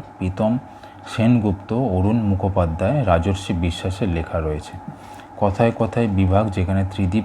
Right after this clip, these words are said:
কুমার চট্টোপাধ্যায়, চন্দন সেন, ময়ূরী মিত্রর, আহ, লেখা রয়েছে। গল্প রয়েছে বেশ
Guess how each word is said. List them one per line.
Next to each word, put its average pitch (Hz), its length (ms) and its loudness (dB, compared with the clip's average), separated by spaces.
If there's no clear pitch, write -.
কুমার 107 280 -2
চট্টোপাধ্যায়, 95 800 0
চন্দন 90 440 0
সেন, 104 280 -4
ময়ূরী 92 360 2
মিত্রর, 98 540 -2
আহ, 82 380 2
লেখা 92 280 0
রয়েছে। 85 420 -2
গল্প 101 340 4
রয়েছে 127 380 2
বেশ 107 300 0